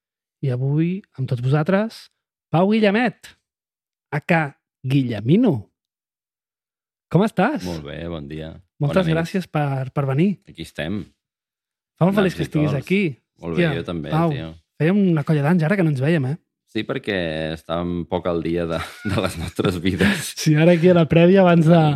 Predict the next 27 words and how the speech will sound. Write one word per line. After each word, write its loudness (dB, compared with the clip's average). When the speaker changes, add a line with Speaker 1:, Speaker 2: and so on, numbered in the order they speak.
Speaker 2:
Ens -8
hem -2
Speaker 1:
abans 6
Speaker 2:
posat 6
una 4
Speaker 1:
d'arrencar 4
Speaker 2:
mica 4
Speaker 1:
hem 6
Speaker 2:
al 4
Speaker 1:
estat 0
Speaker 2:
dia. -6
Speaker 1:
xerrant 2
i, 6
ostres, 0
sí, -2
ara 0
feia 2
dies 0
que 0
no 2
xerràvem. -2
Speaker 2:
Totalment. -6
Speaker 1:
Això -6
que 4
n'havíem 4
fet 0
algunes. -2